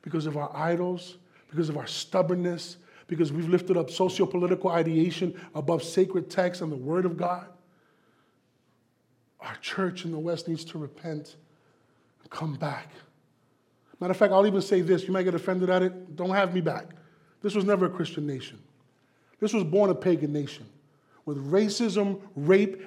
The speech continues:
and murder as the foundation. We need to repent and become a safe place for all who would come, who are thirsty. I love that song by Vineyard,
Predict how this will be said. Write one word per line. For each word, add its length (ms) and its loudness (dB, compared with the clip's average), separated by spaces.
and 220 0
murder 680 4
as 200 2
the 80 0
foundation. 680 -2
We 80 -4
need 120 0
to 80 -2
repent 640 -12
and 100 -10
become 280 -10
a 60 -12
safe 380 -10
place 600 -12
for 260 -16
all 460 -2
who 80 -12
would 160 -12
come, 340 -14
who 120 -14
are 80 -12
thirsty. 800 -12
I 60 -4
love 180 0
that 140 -2
song 260 -2
by 100 2
Vineyard, 400 0